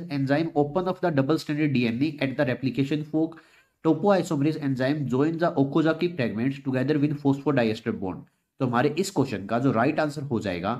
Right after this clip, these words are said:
कि topoisomerases का रोल क्या होता है यूकैरियोटिक डीएनए रेप्लिकेशन में,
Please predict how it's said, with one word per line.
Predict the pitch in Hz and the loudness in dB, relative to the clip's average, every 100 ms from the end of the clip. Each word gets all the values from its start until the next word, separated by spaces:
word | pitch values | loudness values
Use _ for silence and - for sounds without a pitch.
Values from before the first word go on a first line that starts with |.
| - _ _ _ _ _ _ - | -8 _ _ _ _ _ _ 2
कि | 143 | 4
topoisomerases | 143 139 160 151 143 120 117 120 | 4 2 4 2 2 -2 -2 -2
का | 135 | -2
रोल | 110 117 135 | 0 0 0
क्या | 151 | 0
होता | 143 131 131 | -2 0 0
है | 139 | 2
यूकैरियोटिक | 123 135 147 143 143 139 | 2 2 2 0 0 0
डीएनए | 120 113 | 2 2
रेप्लिकेशन | 104 - 90 92 87 87 | -2 -4 -8 -10 -10 -10
में, | 98 139 | -6 -6